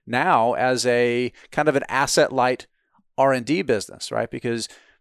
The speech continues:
th-, they're not the panel makers anymore, and they have some licensing agreements that are gonna generate a lot of their cash flows. So I'm watching. I'm gonna give it a year and really see how it plays out, and then I'll consider if I wanna add more. But again,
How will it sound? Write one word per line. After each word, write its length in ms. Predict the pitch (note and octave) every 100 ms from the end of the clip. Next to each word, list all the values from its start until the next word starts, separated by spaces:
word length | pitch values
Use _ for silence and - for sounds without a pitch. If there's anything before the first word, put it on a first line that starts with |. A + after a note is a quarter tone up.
| _ -
th-, 180 | C3 A2+
they're 160 | B2+
not 220 | B2+ B2+
the 80 | D3
panel 400 | - - C3 B2
makers 320 | C3 D#3+ A#2
anymore, 400 | G#2 G2 F#2 E2 A2+
and 100 | A2+
they 120 | A2
have 120 | A#2+
some 180 | C3 A2
licensing 500 | G#2+ A#2 A#2 - A2
agreements 560 | A2 G#2+ G#2+ A2 -
that 120 | A2+ G#2+
are 100 | A2
gonna 200 | A2 G#2
generate 320 | A#2 A2 A2
a 40 |
lot 120 | G2+
of 80 | G#2
their 80 | G2
cash 280 | B2+ D3 -
flows. 280 | G#2 G2 - _ _ _ _ _
So 140 | - A3
I'm 60 |
watching. 340 | A3 A3 C3+ A2
I'm 100 | A#2+
gonna 120 | C#3+
give 160 | D3+
it 40 | C#3
a 100 | A#2+
year 300 | A#2+ B2+ D3+
and 180 | D3 A2 A2+
really 160 | A#2 A#2+
see 120 | C3+
how 160 | A#2+
it 80 | A2+
plays 260 | C3+ A#2 A#2+
out, 180 | C3 A2+
and 100 | A#2
then 80 |
I'll 80 | A2+
consider 320 | G#2+ A#2+ A2+
if 120 | A2 A2+
I 80 |
wanna 180 | G2+ G#2+
add 220 | D#2+ G#2+
more. 460 | G2+ C3+ D#3 E2+ G2 -
But 200 | A2+ A2
again, 280 | B2 A#2+ A#2